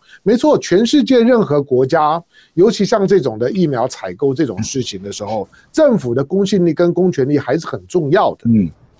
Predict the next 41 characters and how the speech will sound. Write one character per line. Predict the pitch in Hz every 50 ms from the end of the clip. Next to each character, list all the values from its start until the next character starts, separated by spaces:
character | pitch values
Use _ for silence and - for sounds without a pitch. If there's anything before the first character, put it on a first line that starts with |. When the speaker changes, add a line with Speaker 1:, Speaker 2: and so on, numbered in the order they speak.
| - - - - - -
Speaker 1:
那 | 233 233 220 214 220
因 | 254 269 285 247
此 | - 160 139
呢， | 139 143 -
以 | - 139 143
政 | 139 - 311 330 302 247 180
府 | - 147 131 117 110 113
为 | 113 113 127 160
主， | 143 - - 135 - - - - - - - - - 202
那 | 214 202 196
必 | - - 269
要 | 269 240 196
时 | 180 220
候 | 190
民 | 160 143 135 143 160 151
间 | 170 180 180 185
从 | 185 - - 127 147
旁 | 143 135 139 135 147 131
帮 | - 165 165 175 180
助， | - - 226 - - _ _ _ _ _
这 | - 339 330
种 | 240 180 131
的 | 127 135
组 | 123 - 110 98 98
合 | 95 - - 101 101 120
是 | 120 - 170
常 | 135 - - 120 139 175
态 | 190 175 156
性 | 123 147 127
的 | 113 107
组 | - - 87 82
合， | 82 - - - 85 76 - _ - - _ -
绝 | - 185
大 | - 277 269 208
部 | 190
分 | 240 226
都 | 233 214
是 | 202
要 | 233 214 208
政 | 208 - 302 294 240 190 147
府， | - - - 92 85